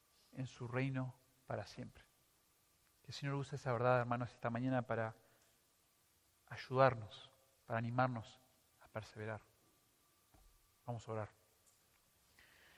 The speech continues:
Señor, te damos tantas gracias porque tu palabra está llena, llena de verdades. No solamente verdades espirituales,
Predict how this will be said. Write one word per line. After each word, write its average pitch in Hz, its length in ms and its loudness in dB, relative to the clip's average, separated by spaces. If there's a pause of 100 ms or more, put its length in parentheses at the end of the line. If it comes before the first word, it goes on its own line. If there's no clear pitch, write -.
(380)
Señor, 147 280 6
te 135 80 4
damos 139 240 8
tantas 147 280 6
gracias 143 680 4 (1600)
porque 123 240 -4
tu 120 140 -8
palabra 139 420 6
está 123 220 -6 (240)
llena, 135 480 0 (400)
llena 139 320 2
de 113 100 2
verdades. 117 720 2 (1800)
No 147 80 2
solamente 151 460 4
verdades 139 400 6
espirituales, 127 1000 0